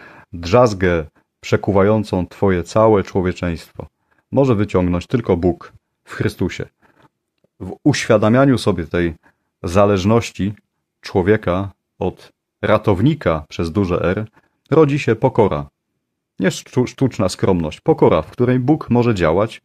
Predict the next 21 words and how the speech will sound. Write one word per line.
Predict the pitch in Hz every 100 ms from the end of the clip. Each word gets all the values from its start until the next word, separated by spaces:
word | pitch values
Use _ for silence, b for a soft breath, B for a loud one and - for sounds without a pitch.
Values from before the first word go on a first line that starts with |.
| b
bo | 127
wtedy | - 147 143
lepiej | 143 143
Go | 131
słyszymy, | 127 - 147 147 151 107
że | 82
tak | 82 -
powiem. | 85 78 71 B B B
Wtedy | - 117
coraz | 110 120 107
lepiej | 110 117 117
realizuje | 101 95 95 107 104
nam | 101
się | 92 92
Jego | 98 92
wolę, | 87 85 90 B B -
Jego | 120 104
naukę, | 87 82 104 101 107 104 - _ _ _ _ _ _ -
Jego | 92 101
słowo. | - 107 98 82 73
Dlaczego? | 85 123 92 76